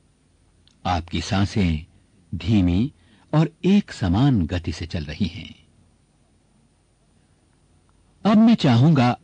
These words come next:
आप अपने शरीर को ज्यादा से ज्यादा ढीला छोड़ते हुए कल्पना करें कि आप समंदर के किनारे हैं। एक तरफ से पेड़ों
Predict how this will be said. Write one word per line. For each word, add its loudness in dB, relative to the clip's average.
आप 0
अपने -2
शरीर -2
को -2
ज्यादा 0
से -6
ज्यादा -4
ढीला -2
छोड़ते -6
हुए -4
कल्पना -6
करें -8
कि -8
आप -6
समंदर 0
के -8
किनारे -8
हैं। -14
एक 2
तरफ 0
से -6
पेड़ों -2